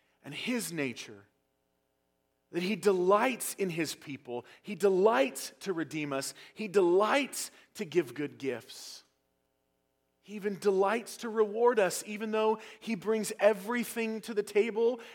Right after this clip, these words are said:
and we bring nothing. Then all of a sudden, our nothingness becomes incredibly inconsequential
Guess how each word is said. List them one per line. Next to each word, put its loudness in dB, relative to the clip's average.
and -6
we -8
bring -4
nothing. -10
Then 2
all 6
of 4
a 2
sudden, 0
our 4
nothingness -4
becomes -4
incredibly -2
inconsequential -10